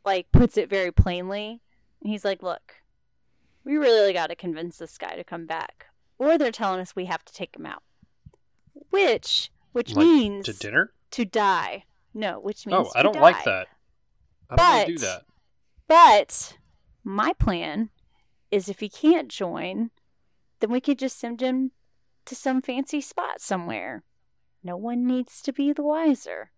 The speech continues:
Speaker 1: 'cause we need this connection to get Ari back.
Speaker 2: Oh. Oh. Okay. All right.
Speaker 1: Yes.
Speaker 2: Yeah.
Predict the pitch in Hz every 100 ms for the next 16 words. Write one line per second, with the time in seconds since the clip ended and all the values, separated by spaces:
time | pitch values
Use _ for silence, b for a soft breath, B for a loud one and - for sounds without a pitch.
0 | _ - 175 190 247 285 330 285 277 -
1 | 285 277 277 - 202 180 175 - 220 196
2 | 175 98 76 _ - _ _ _ _ _
3 | _ _ _ - 262 269 - _ _ _
4 | _ _ _ _ - 113 107 135 151 165
5 | 160 160 160 156 139 113 107 - 151 -
6 | _ _ _ _ - 139 - - - _
7 | _ _ - 110 120 160 135 95 - -
8 | - 202 - - - 156 160 123 113 71